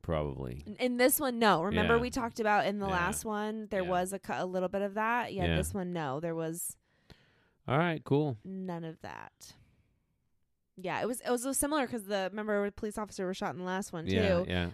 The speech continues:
Speaker 2: But he unfortunately died of his wounds this, just this last
Speaker 1: Yeah.
Speaker 2: year.
Speaker 1: Oh, yeah.
Speaker 2: So,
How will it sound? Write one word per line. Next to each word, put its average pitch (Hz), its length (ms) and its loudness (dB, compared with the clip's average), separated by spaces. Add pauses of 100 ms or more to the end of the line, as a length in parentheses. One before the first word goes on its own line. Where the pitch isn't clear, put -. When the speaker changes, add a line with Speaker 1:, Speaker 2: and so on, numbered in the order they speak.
Speaker 2:
But - 100 -8
he 214 220 -4
unfortunately 175 800 -10 (100)
died 165 260 -6
of 165 80 -4
his 180 180 -8
wounds 143 340 -8
this, - 200 -16
just - 260 -12
this - 140 -12
last 82 300 -2
Speaker 1:
Yeah. 82 60 -2
Speaker 2:
year. 123 260 -6 (160)
Speaker 1:
Oh, 90 120 -2
yeah. 85 260 -2 (360)
Speaker 2:
So, 131 400 -8